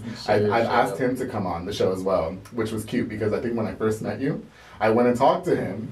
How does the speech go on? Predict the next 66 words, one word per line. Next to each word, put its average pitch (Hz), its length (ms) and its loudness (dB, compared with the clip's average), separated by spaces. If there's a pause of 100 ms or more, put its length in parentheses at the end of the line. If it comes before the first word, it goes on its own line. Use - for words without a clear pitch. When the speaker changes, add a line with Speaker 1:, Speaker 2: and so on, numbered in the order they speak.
Speaker 2:
and 127 200 2
then 123 140 4
he 127 140 0
was 127 100 4
like, 107 120 4
"Well, 117 300 2
all 131 220 6
the 113 60 0
barbers 92 320 -4
have 185 180 4
to 233 60 -4
be 247 120 2
on 285 140 8
the - 40 2
show 190 300 0
with - 160 0
Speaker 1:
Yeah, 107 460 0
Speaker 2:
me." - 120 2
Speaker 1:
yeah, 113 120 0
he's - 120 2
more, 143 220 0
like, 107 260 -2 (200)
down 117 240 0
to 104 40 0
earth 107 280 0
too, 113 180 0
you 110 100 2
know 135 100 2
what 156 80 8
I'm 143 60 6
Speaker 2:
Yeah. - 100 4
Speaker 1:
saying? - 100 0
He's, 107 100 0
like, 98 80 0
more 104 200 0
chill, 104 300 2
low 101 200 2
key, 98 320 -4
you 104 40 -2
know 107 100 0
what - 40 0
I'm 104 60 -2
saying? 104 220 -6
But, 135 40 -2
Speaker 2:
Yeah. 123 280 2 (280)
Speaker 1:
but 101 140 0
he 110 60 -2
does, 110 300 2
he 117 140 -6
does 117 220 2
a 95 40 -4
lot 98 280 -2
for 95 80 -4
the 98 80 -4
community 95 460 -8
though, 92 180 -2
like, 95 360 -6
Speaker 2:
Mm-hmm. 143 300 2
Speaker 1:
I 143 60 0
appreciate 101 500 0
him, 101 380 -6 (100)
uh, 92 220 -6 (100)
a - 20 -4
lot 95 300 -4
for, 92 400 -6
uh, - 220 -10